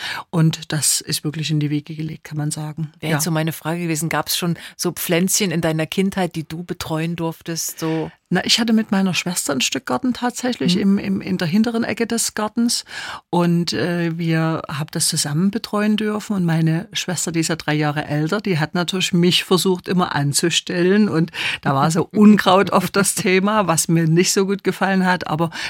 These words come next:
Speaker 1: natürlich die Möhren, Radieschen, sowas waren typische Sachen, aber auch wir hatten damals ha-,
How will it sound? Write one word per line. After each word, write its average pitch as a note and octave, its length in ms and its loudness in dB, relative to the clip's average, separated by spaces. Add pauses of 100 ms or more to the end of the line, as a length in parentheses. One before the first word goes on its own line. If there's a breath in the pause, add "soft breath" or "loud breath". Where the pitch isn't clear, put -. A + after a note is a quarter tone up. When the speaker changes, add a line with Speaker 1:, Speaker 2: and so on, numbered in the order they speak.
Speaker 1:
natürlich D#3+ 440 2
die E3+ 100 0
Möhren, E3+ 480 2
Radieschen, E3 640 -2
sowas D#3+ 460 -2
waren D#3 240 0
typische D#3+ 420 -2
Sachen, D#3 380 -2 (380 loud breath)
aber E3 260 0
auch - 160 -8
wir F3 80 -2
hatten E3 160 -4
damals D#3+ 380 -2
ha-, D#3+ 80 -6